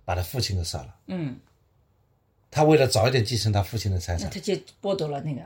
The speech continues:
Speaker 1: 他就没有丧失继承权了。
Speaker 2: 对，但是我的好奇是，如果李木子，因为他已经父母双亡了，然后她老公呢又是杀了她的，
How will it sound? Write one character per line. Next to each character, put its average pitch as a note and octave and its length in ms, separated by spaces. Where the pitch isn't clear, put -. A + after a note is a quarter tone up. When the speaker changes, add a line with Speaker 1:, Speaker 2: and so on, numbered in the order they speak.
Speaker 1:
他 A#2+ 100
就 A2+ 100
没 G#2+ 180
有 A#2+ 220
丧 D3 220
失 A2 100
继 G#2+ 140
承 F#2 180
权 E2 140
了。 - 180
Speaker 2:
对， - 240
但 G#4+ 100
是 F#4 180
我 F3+ 160
的 G#3 80
好 C#4+ 220
奇 B3 140
是， A3+ 280
如 E4+ 200
果 A#3 120
李 E3+ 180
木 A3+ 220
子， - 160
因 G#3 120
为 C#4 80
他 D4+ 160
已 - 20
经 A3+ 180
父 B3 140
母 G3 140
双 C4+ 260
亡 D#3 240
了， C#3+ 180
然 A#3 120
后 C#4+ 60
她 - 140
老 C4+ 200
公 A#3 220
呢 C4 240
又 B3 120
是 - 140
杀 G#3+ 180
了 G#3 120
她 - 180
的， D3 140